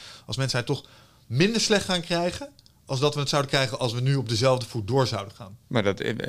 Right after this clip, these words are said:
Speaker 2: eh, als, als de oude oplossingen niet meer werken, dan moet je dus gaan kijken naar nieuwe oplossingen. En, eh, ik deel je optimisme waar, waar je mee begon over de mensheid.
Speaker 1: Ja.
Speaker 2: Deel ik op zich wel. We zijn een ontzettend,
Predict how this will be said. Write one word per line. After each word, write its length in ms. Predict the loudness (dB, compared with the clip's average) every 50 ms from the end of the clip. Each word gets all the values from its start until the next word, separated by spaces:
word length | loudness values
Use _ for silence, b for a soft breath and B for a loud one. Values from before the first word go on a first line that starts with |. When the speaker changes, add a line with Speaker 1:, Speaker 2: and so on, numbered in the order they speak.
| -4 -4 -4
Speaker 2:
eh, 60 | -6 -6 -8 -10 -12 -14 -18 -12 -6
als, 280 | -2 0 0 0 0
als 200 | 0 0 0 0
de 100 | 0 2
oude 220 | 2 2 2 2 2
oplossingen 400 | 0 0 0 0 2 2 0 0
niet 80 | 0 0
meer 100 | 2 2
werken, 320 | 4 2 2 2 0 0
dan 100 | 0 0
moet 120 | 0 0 0
je 60 | -2
dus 160 | -2 -2 -2
gaan 200 | -2 -4 -2 0
kijken 280 | 2 0 0 0 0 -2
naar 100 | -2 0
nieuwe 220 | 0 0 0 0
oplossingen. 680 | -2 -4 -6 -6 -8 -8 -8 -8 -8 -8 -8 -10 -10 -8
En, 240 | -6 -6 -6 -6 -8 B B B B B B B B B B B B B
eh, 400 | -8 -4 -2 -2 0 0 0 -2 -4 -6 -10 -12 _
ik 260 | -6 -6 -6 -4 0
deel 180 | 2 4 4 6
je 120 | 4 4
optimisme 600 | 2 0 -2 -2 0 2 2 0 0 -2 -2 0 0
waar, 180 | 2 2 2
waar 120 | 2 2 2
je 80 | 2
mee 120 | 0 0 0
begon 460 | -2 -2 -2 -2 0 0 0 -2 -4
over 200 | -4 -4 -4 -2
de 60 | 0
mensheid. 720 | 0 0 0 0 0 -2 -2 -4 -4 -6 -8 -12 -14 -14 -8 _
Speaker 1:
Ja. 120 | 4 4 4
Speaker 2:
Deel 100 | 4 4
ik 80 | 2 -2
op 100 | -6 -8
zich 200 | -10 -12 -12 -10
wel. 280 | -10 -10 -10 -10 -12 -10 -8
We 140 | -6 -6 -4 -4
zijn 180 | -4 -2 -2 -2
een 60 | -2
ontzettend, 920 | -4 -4 -6 -6 -4 -2 0 0 0 0 -2 -4 -4 -6 -8 -10 -12 -14